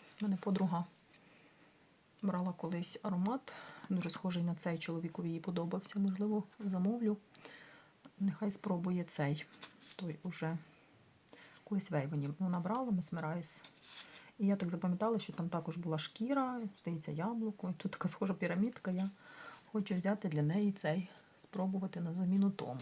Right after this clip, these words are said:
Той вже вивели давно. Цей такий доволі схожий, цікавий ароматик. Так, Excite, п'ятсот дев'ятнадцять. Тут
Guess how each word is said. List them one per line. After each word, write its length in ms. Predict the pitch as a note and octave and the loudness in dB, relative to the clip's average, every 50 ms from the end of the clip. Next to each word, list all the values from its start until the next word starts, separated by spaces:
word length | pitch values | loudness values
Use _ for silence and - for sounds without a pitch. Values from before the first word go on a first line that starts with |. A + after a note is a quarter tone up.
| C#3+ - | -6 -6
Той 180 | - D3+ C#3 C3+ | -4 -4 -4 -4
вже 180 | D#3+ - E3 | -2 -2 0
вивели 340 | E3+ G#3+ D4 E4 D4+ C#4 C4 | 2 2 2 2 2 2 2
давно. 420 | G3+ A3+ A3 A3 G#3 A3+ A3 G3 - - - - - - - _ _ _ _ - - - - - - - - - | 2 4 4 4 6 6 4 2 0 -4 -16 -20 -20 -20 -20 _ _ _ _ -20 -20 -20 -20 -20 -20 -18 -10 -6
Цей 160 | - G3 G3+ | -4 -4 -4
такий 220 | - - - E3 | -4 -4 -6 -4
доволі 300 | E3+ F3+ F3 F3+ F#3 F3+ - - - - - | -2 0 2 2 2 0 -2 -6 -12 -12 -12
схожий, 640 | - - - - F3 E3+ E3 D#3 E3+ E3 E3 - - - - - - - - - | -12 -8 -4 -2 0 0 0 0 -2 -4 -6 -8 -14 -20 -20 -20 -20 -18 -16 -16
цікавий 400 | - - - - E3 E3+ F3 E3+ - - | -12 -10 -8 -6 -6 -4 -4 -4 -2 -2
ароматик. 720 | F3+ F3 F3 E3+ D#3+ D3+ D3 D3 - E3 D#3 - - - - - - - - - - - - - - - - - - - - - - - - - - - - - - - _ - - - - - - - - - - - - - | 0 2 2 2 4 2 2 0 -2 -6 -10 -10 -12 -16 -18 -20 -20 -20 -20 -20 -20 -20 -20 -20 -20 -20 -20 -20 -20 -20 -20 -18 -16 -14 -14 -14 -16 -18 -20 -20 -20 -20 _ -20 -20 -20 -20 -20 -20 -20 -20 -20 -20 -20 -20 -12
Так, 460 | - G3 F#3+ F#3 F3 E3+ F3 - - | -6 -4 -4 -2 -4 -4 -6 -8 -10
Excite, 800 | G3 - - - - D#3+ D3+ D3 D#3 F3+ B3+ D4+ D4 - - - - - - - - - - - - - - | -10 -8 -6 -6 -2 -2 -2 0 0 0 0 -2 -4 -6 -14 -18 -18 -20 -20 -20 -20 -20 -20 -20 -20 -20 -20
п'ятсот 300 | - - - - - A3 | -20 -20 -12 -4 -2 0
дев'ятнадцять. 920 | G3 G#3+ G#3+ A3 G#3+ - G#3 G#3 G#3 G#3+ G#3+ G3+ - - G#3+ G3+ - - - - - - - _ _ - - - - - - - - - - - - - - - - - _ _ _ - - - _ _ _ _ _ _ _ _ - - - _ _ _ _ - - | 0 2 0 -2 -2 -2 -2 0 0 0 0 -2 -4 -4 -6 -8 -8 -10 -20 -20 -20 -20 -20 _ _ -20 -20 -20 -20 -20 -20 -20 -20 -20 -20 -20 -20 -20 -20 -20 -20 -20 _ _ _ -20 -20 -20 _ _ _ _ _ _ _ _ -20 -20 -20 _ _ _ _ -20 -20
Тут 420 | - - G3 G3 G#3 G#3+ - - | -20 -10 -6 -4 -4 -4 -6 -10